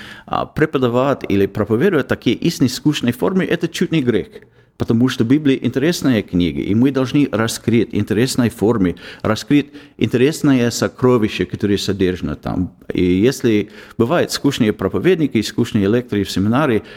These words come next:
но проблема не в содержании, проблема не в богословии, проблема в самом человеке, который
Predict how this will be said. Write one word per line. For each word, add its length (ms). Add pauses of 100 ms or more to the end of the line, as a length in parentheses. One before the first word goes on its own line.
(140)
но 200
проблема 560
не 160
в 80
содержании, 720
проблема 580
не 320
в 140
богословии, 640
проблема 520
в 60
самом 440
человеке, 520
который 480